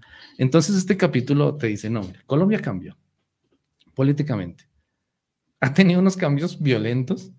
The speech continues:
en materia de conflicto armado. Retomamos desde Pastrana, los procesos de paz de Pastrana hasta el proceso de paz de Santos, y lo que implicó eso en materia de seguridad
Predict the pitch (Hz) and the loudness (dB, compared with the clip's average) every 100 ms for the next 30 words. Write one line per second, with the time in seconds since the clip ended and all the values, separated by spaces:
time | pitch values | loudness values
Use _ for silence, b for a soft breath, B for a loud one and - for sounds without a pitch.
0 | _ _ _ _ 131 113 107 107 113 113 | _ _ _ _ -6 -4 -2 -2 -4 -4
1 | 117 107 - 117 120 123 143 151 147 - | -6 -8 -8 -6 -4 -4 -2 -4 -8 -12
2 | - - - _ - 107 101 98 104 117 | -18 -20 -20 _ -10 -8 -6 -6 -6 -4
3 | 123 110 92 95 - 107 107 131 147 - | -6 -6 -8 -12 -8 -6 -4 -6 -10 -20
4 | _ _ _ _ _ - 107 98 - 101 | _ _ _ _ _ -8 -6 -6 -10 -6
5 | 120 104 101 120 - 101 92 - 117 101 | -6 -6 -4 -6 -6 -6 -6 -8 -8 -10
6 | 92 95 110 107 98 104 110 107 107 147 | -8 -8 -8 -8 -8 -8 -8 -8 -6 -8
7 | - B B 123 120 117 113 101 101 95 | -8 B B 0 2 2 0 0 -6 -4
8 | 113 113 123 120 120 101 104 110 117 104 | -4 -2 -2 -2 -4 -6 -6 -6 -8 -8
9 | 95 92 101 | -8 -8 -8